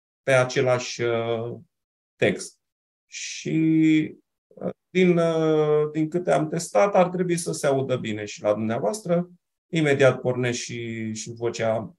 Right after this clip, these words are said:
masculină și să-mi spuneți dacă se aude,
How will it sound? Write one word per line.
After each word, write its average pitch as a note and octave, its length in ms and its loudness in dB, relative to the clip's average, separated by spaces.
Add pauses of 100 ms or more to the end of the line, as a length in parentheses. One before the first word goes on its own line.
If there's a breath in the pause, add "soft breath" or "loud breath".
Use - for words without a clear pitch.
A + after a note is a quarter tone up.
masculină C3+ 960 -4 (320)
și F#3 360 -2
să-mi F3 220 0
spuneți C#3+ 360 -4
dacă C3+ 260 0
se B2+ 180 -4
aude, A2 840 -2